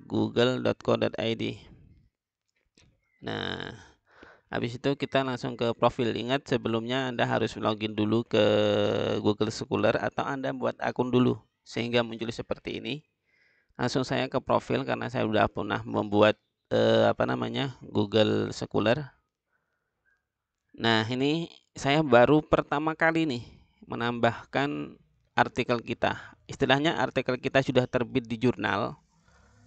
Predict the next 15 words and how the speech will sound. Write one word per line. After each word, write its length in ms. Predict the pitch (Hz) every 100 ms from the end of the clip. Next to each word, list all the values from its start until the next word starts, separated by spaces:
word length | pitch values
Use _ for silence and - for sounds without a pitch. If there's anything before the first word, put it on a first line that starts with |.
| -
Eh, 800 | - 110 107 107 107 101 95 87 98
jurnal 320 | 117 117 113
sa-, 400 | 117 107 76 85 80 _ _
di 220 | _ 107 110
jurnal, 480 | 113 101 98 113 139 135 -
jurnalnya 400 | 101 101 110 104
itu 160 | 107
saya 400 | 127 113 107 113 - - _ _ _ _ _ _ _ _ _ _
jurnal 400 | - 104 104 107
Iptikal. 880 | 110 113 - 120 - 98 113 131 143 - _ _ _
Ntar 160 | 95 -
saya 160 | 101 -
cari 300 | 95 107 -
dulu. 400 | 98 107 131 143 123 - _ _ _ _ _ _ _ _ _ _ _ _ _ _ _ _ _ _ _ _ _ _ _ _ _ _ _ _ _ _ _
Jurnal 720 | - - - - - 120 131